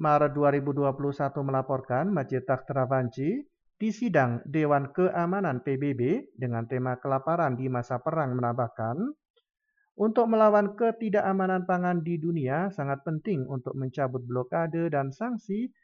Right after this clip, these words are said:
serta memperkokoh kerjasama internasional. Wakil Tetap Iran di P B B menjelaskan, berdasarkan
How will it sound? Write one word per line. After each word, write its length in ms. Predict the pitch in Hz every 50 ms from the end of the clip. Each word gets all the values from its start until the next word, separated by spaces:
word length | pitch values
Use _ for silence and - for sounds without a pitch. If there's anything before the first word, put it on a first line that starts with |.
| _ _ _
serta 480 | _ _ - 175 147 131 127 - 143 151 170 165
memperkokoh 640 | 143 127 123 120 - - 131 123 - 135 127 127
kerjasama 800 | - - 202 208 208 - 165 135 135 - 127 120 123 123 123 120 - 139
internasional. 1040 | 127 113 117 - 123 113 117 120 117 113 - - 151 147 147 139 123 113 110 113 123 131 - _ _ _ _ _ _ _ _ _ _ _ _ _ _ _ _ _ _ _ _ _ -
Wakil 320 | - 190 185 185 196 180
Tetap 320 | 165 165 156 170 160 170 170
Iran 240 | 156 156 151 147
di 160 | 139 147 147 151
P 160 | 156 151 139
B 160 | 143 147 139
B 160 | 147 147 147
menjelaskan, 880 | 143 143 135 139 135 135 131 - - - 127 120 131 151 202 233 240 247 - _ _ _ _ _ _ _ _
berdasarkan 640 | - 170 156 160 156 147 151 143 139 135 - 143 139